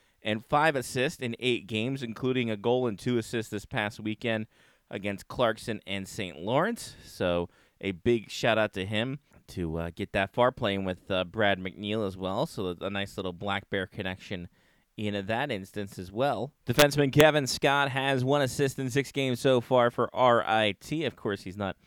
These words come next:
uh, necessarily known as a big point getter, the big, uh, the big defenseman out of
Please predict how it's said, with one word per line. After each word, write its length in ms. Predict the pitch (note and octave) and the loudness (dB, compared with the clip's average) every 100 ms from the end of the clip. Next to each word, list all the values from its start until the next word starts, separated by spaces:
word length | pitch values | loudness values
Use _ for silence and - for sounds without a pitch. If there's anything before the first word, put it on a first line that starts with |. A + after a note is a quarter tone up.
| _ _ _ _ | _ _ _ _
uh, 300 | F2+ E2+ E2+ E2+ | -10 -8 -8 -6
necessarily 640 | A#2 A2+ G2+ C#3 E3+ D#3+ G2+ | -4 -4 0 4 4 4 4
known 360 | G2 F2 A#2 C#3 | 4 4 0 -4
as 140 | G#2 | -6
a 60 | F2 | -2
big 240 | G2 E2+ | -2 -2
point 320 | - F#2 F2 | -4 -4 -2
getter, 320 | F#2 F2 G#2+ - | -2 -2 -4 -6
the 100 | - | -8
big, 360 | F2 G2 F#2 F2 | -6 -4 -4 -2
uh, 260 | F2+ E2 D#2+ _ _ _ _ - | -2 -2 -6 _ _ _ _ -8
the 80 | |
big 220 | F#2 G#2 F2 | 0 -2 0
defenseman 680 | G2 - F#2+ - G#2+ G2 - _ _ | -4 -2 -2 -2 -6 -6 -8 _ _
out 140 | F#2+ | 0
of 100 | F#2+ | 0